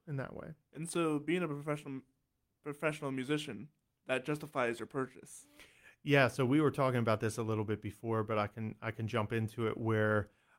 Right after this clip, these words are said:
Speaker 1: um, there's a thing that, and it,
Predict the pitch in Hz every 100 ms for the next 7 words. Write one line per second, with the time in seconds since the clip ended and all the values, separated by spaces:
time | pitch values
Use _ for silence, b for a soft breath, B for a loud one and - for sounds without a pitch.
0 | _ 131 120 113 117 - _ _ _ -
1 | _ 131 117 123 - - 143 135 143 143
2 | 127 117 110 113 - _ 131 131 156